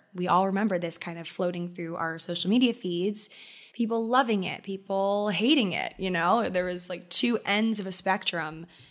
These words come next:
in terms of reaction to Harry's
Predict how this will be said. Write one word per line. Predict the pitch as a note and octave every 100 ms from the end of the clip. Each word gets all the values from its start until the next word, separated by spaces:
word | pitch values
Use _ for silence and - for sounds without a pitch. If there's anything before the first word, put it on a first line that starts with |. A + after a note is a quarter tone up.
| - _ -
in | F#3+
terms | F#3+ F#3 F3+
of | F#3 E3+ E3+ F3 _
reaction | - F3 F3+ E3+ G#3 A3 - D#3+ F3 E3 F3+ - _ -
to | G#3+
Harry's | F3+ F3+ E3+ E3+ E3+ E3+ -